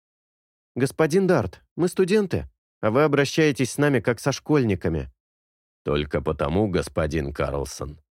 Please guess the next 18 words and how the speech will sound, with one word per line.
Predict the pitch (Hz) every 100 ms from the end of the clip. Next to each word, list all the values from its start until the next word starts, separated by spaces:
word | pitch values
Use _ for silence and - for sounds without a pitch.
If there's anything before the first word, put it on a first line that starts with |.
| _ _
что | - - 104
вы | 127
сами | - 151 123 92
ведете | 78 82 90 76
себя | - 87 78 87
как | 85 85
школьники». | - - 101 90 73 65 - - - _ _ _ _ _ _ _ _ _
«У | 85
нас | 82 85
не | 113
будет | 107 120 117
времени | 110 120 120 120
на | 120
домашнее | 123 127 120 139 127
задание», | 143 113 110 107 71 - _ _ _ _ _
попытался | 98 123 117 95 - 95
увильнуть | 92 107 113 104 -
я. | 120 107 71